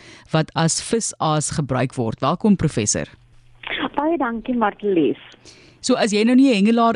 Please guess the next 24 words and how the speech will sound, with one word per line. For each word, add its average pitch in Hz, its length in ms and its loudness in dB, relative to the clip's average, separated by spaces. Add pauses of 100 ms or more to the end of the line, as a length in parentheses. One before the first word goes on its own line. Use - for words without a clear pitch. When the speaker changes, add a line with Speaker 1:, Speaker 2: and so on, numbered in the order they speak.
Speaker 1:
is - 160 0
nie, 247 320 6
is 190 140 -4
die 202 100 2
wurms 196 420 4
met 214 120 2
die 202 100 6
mooi 175 180 6
name 185 340 6
nie 214 120 6
deel 185 180 2
van 196 160 0
jou 185 80 4
verwysingsraamwerk 143 960 2
eintlik 143 300 2
nie. 175 100 0
Ek, - 380 -2
ek 185 220 -2
weet 143 260 -2
nie. 165 120 -4
Ek 185 120 -2
het 240 100 -2
al 240 80 2
vis, - 240 -2